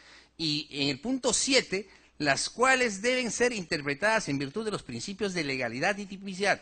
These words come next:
Es decir, no cabe ampliar ni extender las causales previas y claramente establecidas en la ley. Y finalmente, presidente, la última resolución emitida por este colegiado el diez de diciembre del dos mil trece en el caso de Piura, recientemente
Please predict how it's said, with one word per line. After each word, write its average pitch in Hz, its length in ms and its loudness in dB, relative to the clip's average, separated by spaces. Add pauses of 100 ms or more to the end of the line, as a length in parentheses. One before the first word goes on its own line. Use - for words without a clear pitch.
(160)
Es 180 80 -2
decir, 233 380 0 (260)
no 233 380 4
cabe 269 380 2
ampliar 196 480 0
ni 208 180 0
extender 147 480 -2
las 202 200 -4
causales 147 460 -6
previas 233 560 -4
y 135 60 -6
claramente 180 560 -2
establecidas 135 760 -4
en 123 220 -6
la 113 80 -2
ley. 95 320 -10 (400)
Y 131 80 -4
finalmente, 139 720 -2
presidente, 117 580 -8
la 139 80 -2
última 156 380 0
resolución 117 600 -4
emitida 139 480 -2
por 120 160 -10
este 135 180 -12
colegiado 135 600 0 (360)
el 135 100 -2
diez 180 140 2
de 175 80 4
diciembre 180 340 4
del 151 100 6
dos 135 140 2
mil 156 180 4
trece 160 300 2
en 127 60 0
el 117 160 -4
caso 143 260 0
de 107 140 -2
Piura, 110 420 -2
recientemente 127 760 -4